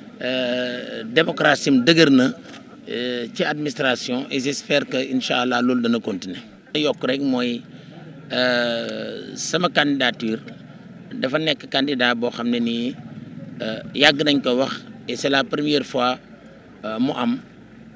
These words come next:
muy candidat boo xam ne nii voté wul Dakar, candidat la boo xam ne nii ci daara ji la jógee,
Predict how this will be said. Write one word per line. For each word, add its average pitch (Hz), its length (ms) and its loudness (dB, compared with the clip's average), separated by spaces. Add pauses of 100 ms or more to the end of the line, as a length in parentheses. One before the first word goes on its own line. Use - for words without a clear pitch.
(140)
muy 131 180 2
candidat 147 420 4
boo 135 160 4
xam 127 200 4
ne 131 80 6
nii 127 320 4 (120)
voté 143 300 0
wul 143 220 4
Dakar, 123 320 4 (920)
candidat 147 380 2
la 143 80 4
boo 131 160 0
xam 131 180 0
ne 131 60 4
nii 123 380 2 (580)
ci 151 80 -2
daara 151 260 6
ji 139 140 2
la 135 80 4
jógee, 123 400 0